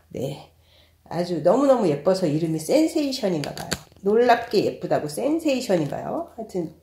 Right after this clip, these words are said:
특이하고 예쁩니다. 네, 그 다음에는 제가 여우별입니다. 여우별인데,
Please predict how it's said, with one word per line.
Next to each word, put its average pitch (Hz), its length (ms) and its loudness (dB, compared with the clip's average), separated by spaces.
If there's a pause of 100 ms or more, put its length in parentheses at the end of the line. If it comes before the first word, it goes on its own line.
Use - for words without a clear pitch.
(680)
특이하고 247 440 0
예쁩니다. 165 840 -4 (600)
네, 247 640 8
그 226 80 0
다음에는 214 1400 0
제가 185 500 -4 (520)
여우별입니다. 185 1300 6
여우별인데, 175 1120 4